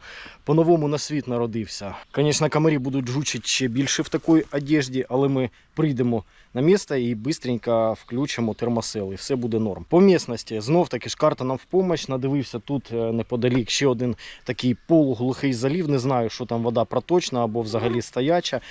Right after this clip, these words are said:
Зараз будемо йти і його і роздивлятись вже воочию. Приблизно це кілометр від того міста, де ми тільки що були. Коротше, друзі,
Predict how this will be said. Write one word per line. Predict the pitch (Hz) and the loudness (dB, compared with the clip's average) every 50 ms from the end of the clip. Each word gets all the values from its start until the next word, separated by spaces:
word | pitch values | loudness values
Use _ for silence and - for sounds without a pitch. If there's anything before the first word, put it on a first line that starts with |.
| - - - - - - | -18 -16 -16 -18 -18 -10
Зараз | - 123 151 143 135 113 | -2 2 2 2 2 0
будемо | 117 131 127 135 131 131 135 131 | 0 -2 0 2 2 2 2 0
йти | 127 - - 175 | 0 0 0 0
і | 190 160 131 120 | 2 2 2 2
його | 120 110 107 131 151 147 | 0 0 2 4 4 4
і | 123 | 4
роздивлятись | 117 117 104 98 117 107 107 120 143 147 - - 107 101 98 | 2 0 -4 -4 -6 -4 0 0 0 0 0 -2 -12 -12 -12
вже | 95 90 92 117 127 123 120 107 - | -12 -8 -4 -2 0 0 0 0 -4
воочию. | - 104 113 123 127 127 120 104 - - - 95 98 98 95 - - | -6 -2 0 2 2 2 0 0 -2 -4 -8 -6 -8 -8 -8 -8 -4
Приблизно | - 131 120 160 196 185 156 143 120 | -4 -2 2 2 2 2 2 0 -4
це | - - 135 | -2 -4 -6
кілометр | - - 135 135 131 135 143 143 - - - 104 | -4 0 0 2 2 2 2 0 0 -2 -6 -6
від | 101 117 123 - - - | -2 -2 -2 -2 -2 -4
того | - 131 117 113 113 110 | -2 -2 0 0 0 0
міста, | 113 131 147 151 147 - - - 123 117 110 104 | 2 0 0 0 -2 -4 -4 0 2 2 2 0
де | 101 101 113 113 | 0 -2 -2 -2
ми | 117 107 | -2 -2
тільки | 101 - - 127 120 - 104 | -4 -4 -6 -6 -6 -6 -8
що | - - - 110 - - - - - - | -10 -6 -8 -8 -10 -10 -20 -20 -16 -8
були. | 113 113 110 101 90 - | -6 -4 -4 -4 -4 -4
Коротше, | 113 127 143 139 - - 120 117 | 0 0 0 0 0 -2 -2 -2
друзі, | 104 101 113 123 117 101 - 98 90 82 | -2 -2 -2 -2 -2 -2 -4 -8 -10 -10